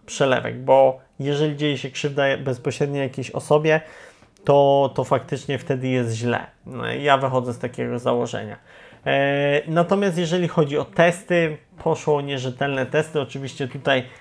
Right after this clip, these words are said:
Steve, e, z Nexus Hardware, e, z Hardware Nexus,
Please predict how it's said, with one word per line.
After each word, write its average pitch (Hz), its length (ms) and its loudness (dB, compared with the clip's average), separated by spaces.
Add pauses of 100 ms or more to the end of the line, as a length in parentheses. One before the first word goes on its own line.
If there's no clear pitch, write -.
(140)
Steve, 175 520 -4 (380)
e, 143 200 -2
z - 220 -12 (400)
Nexus 151 480 -4
Hardware, 139 560 0 (400)
e, 135 120 -2
z 120 100 -12
Hardware 135 420 0
Nexus, 131 560 -4